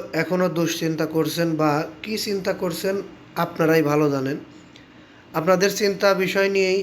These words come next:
এখনকার এই নিউজটি। পাঁচ ইসলামী ব্যাংক একত্রিত হলে গ্রাহকদের দুশ্চিন্তা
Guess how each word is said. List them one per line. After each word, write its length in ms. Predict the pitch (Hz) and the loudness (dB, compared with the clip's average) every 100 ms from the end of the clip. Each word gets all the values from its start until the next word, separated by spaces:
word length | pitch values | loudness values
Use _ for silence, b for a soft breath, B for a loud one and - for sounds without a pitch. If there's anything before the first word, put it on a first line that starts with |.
| 165 | -2
এখনকার 460 | 156 165 160 165 151 151 | -2 -2 -2 -2 -2 -4
এই 140 | 143 143 | -2 -2
নিউজটি। 520 | 135 135 131 - 127 110 - - - B B B B - | -2 -2 -4 -6 -10 -14 -20 -20 -20 B B B B -2
পাঁচ 200 | 185 190 214 | 0 2 0
ইসলামী 360 | 196 214 220 | 0 4 4
ব্যাংক 220 | 214 220 214 | 6 4 2
একত্রিত 500 | 190 190 202 - 185 190 | -2 -2 -4 -6 -4 0
হলে 240 | 185 202 | 0 0
গ্রাহকদের 580 | 170 165 170 170 170 180 147 | 0 2 2 0 -2 -4 -2
দুশ্চিন্তা 580 | 165 165 - 160 151 | -4 -4 -2 -2 -2